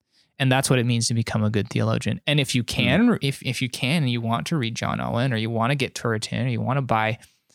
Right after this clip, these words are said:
Speaker 1: Hodge or, or, uh, or Calvin or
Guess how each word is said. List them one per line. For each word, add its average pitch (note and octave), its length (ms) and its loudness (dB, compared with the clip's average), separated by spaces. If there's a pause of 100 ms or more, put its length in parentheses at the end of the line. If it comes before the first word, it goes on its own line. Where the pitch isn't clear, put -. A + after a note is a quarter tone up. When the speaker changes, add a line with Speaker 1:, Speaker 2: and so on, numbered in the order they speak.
(100)
Speaker 1:
Hodge A#2+ 640 2
or, G#2 220 0 (640)
or, A#2 360 2
uh, G#2+ 360 2
or B2+ 160 2
Calvin B2 880 2
or A2 440 0